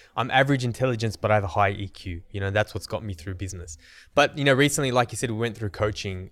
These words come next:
uh, with our friends at Impact, and I'm like, "Wow, I'm operating at a primary school level, and they're operating at a high school level, you know, or university level." But the first thing I will say about that, you know, good communication is really about listening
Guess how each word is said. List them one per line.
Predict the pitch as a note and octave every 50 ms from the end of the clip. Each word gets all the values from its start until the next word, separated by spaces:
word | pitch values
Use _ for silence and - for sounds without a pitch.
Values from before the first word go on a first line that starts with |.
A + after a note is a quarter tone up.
| - _
uh, | G#2 G2 F#2
with | G2+ G2+
our | G2 F2+ -
friends | - G#2 G2+ G2
at | F#2 F#2
Impact, | G#2+ A#2 G#2 - F#2 F2+ F2 - _ - - - - _ _
and | - G#2+ A2
I'm | A2 G#2+ G#2+
like, | G2+ F#2+ - -
"Wow, | G2 F#2 G2 G2 G#2 G2 G2 F#2+ F2+ F2+ -
I'm | F#2+ G2+ G#2
operating | G#2 - - G#2 F#2+ F#2 F2+ F#2
at | F2
a | F2+
primary | - - - - - F#2+ F#2 F#2 F#2 F#2 F#2+ F#2
school | - - - - F#2+ F2+ F2+
level, | F2 F2 F2 F2+ F2+ F2 F#2 G2+ F#2
and | F2+
they're | F2+ F#2+ F#2 F#2
operating | F2 - F#2+ F#2 F2 F2 F2
at | F2
a | F2
high | - - - F2 F2
school | - - - G2 F2+ E2+ E2+ F2+ G#2+ - -
level, | F2+ F2+ F2 F2 F#2 F2+ F2+
you | F#2 F#2
know, | F#2 F2+
or | F#2
university | F#2 F#2+ F#2 F2+ F2 F2+ F#2+ F2+ - - - F#2 F2
level." | F2+ F2 - - - _ _ - - - - -
But | - C3
the | C3+
first | - D#3 E3 E3+ -
thing | F#3 D#3+
I | D3
will | C3+ C3+ B2+
say | - - A2+ A2+ A#2+
about | A#2+ A#2+ A2 G#2 -
that, | G2 F#2+ - - - - - _ _
you | G#2+
know, | A2 G#2+ - - _ _ _ C3 A2
good | G2+ C3+ D3 C#3+
communication | - F3 E3 D#3+ D3+ C3 - A2+ A#2 A2+ - - A2+ G#2+
is | G2 G2
really | G2+ G#2 G#2+ G#2+ G#2+ G#2
about | G2 G2 F#2+ F#2 F#2+
listening | F#2 F#2+ G2 G2 - - - A2 A2 A2+ C3+ E3+ G#3 G#3